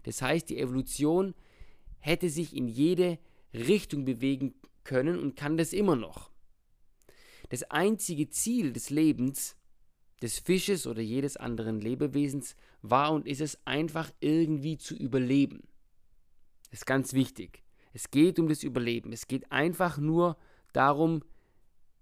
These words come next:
eine nächste Generation ins Dasein zu rufen.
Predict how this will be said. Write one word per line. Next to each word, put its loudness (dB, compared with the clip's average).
eine 2
nächste 4
Generation 2
ins -2
Dasein 2
zu -10
rufen. -18